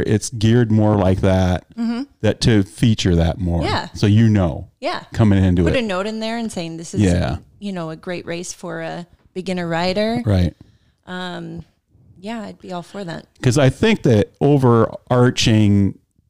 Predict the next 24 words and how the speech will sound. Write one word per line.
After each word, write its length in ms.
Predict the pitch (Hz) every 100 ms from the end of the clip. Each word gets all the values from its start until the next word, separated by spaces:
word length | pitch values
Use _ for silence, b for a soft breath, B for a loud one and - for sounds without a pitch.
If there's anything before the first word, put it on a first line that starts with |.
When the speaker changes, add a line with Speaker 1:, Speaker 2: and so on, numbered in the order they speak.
| _ _ _ _
Speaker 1:
philosophy 720 | 135 110 113 113 - 98 101
for 200 | 98 104
a 80 | 98
lot 260 | 101 104 101
of 60 |
gravel 460 | 95 101 98 95 98
event, 420 | 92 98 101 - _ _ _ _ _ _ -
uh, 180 | 104 92
promoters 520 | 110 104 98 95 92
is 200 | 98 87
like, 180 | 90 90 - B B B
"Oh, 140 | 101
this 140 | 120 107
is 320 | 110 101 104
a 460 | - 110 107 101 - -
gnarly, 560 | 113 117 113 113 113 113
you 460 | 110 107 107 117 107
know, 120 | 104
Speaker 2:
Yeah. 220 | - 165
Speaker 1:
huge 300 | 127 107 -
challenge," 800 | - 110 107 107 107 107 104 98
you 100 | 110
know, 520 | 104 104 104 101 98
and, 220 | 98 90